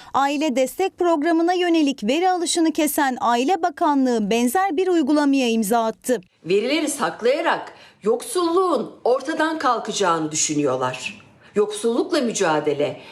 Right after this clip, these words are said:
Speaker 2: verilerin gizlenmesiyle değil, şeffaflıkla,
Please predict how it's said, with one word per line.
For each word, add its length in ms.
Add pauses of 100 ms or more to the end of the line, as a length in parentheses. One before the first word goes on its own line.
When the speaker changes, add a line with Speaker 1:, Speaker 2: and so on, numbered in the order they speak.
(140)
Speaker 2:
verilerin 560
gizlenmesiyle 880
değil, 360 (200)
şeffaflıkla, 1080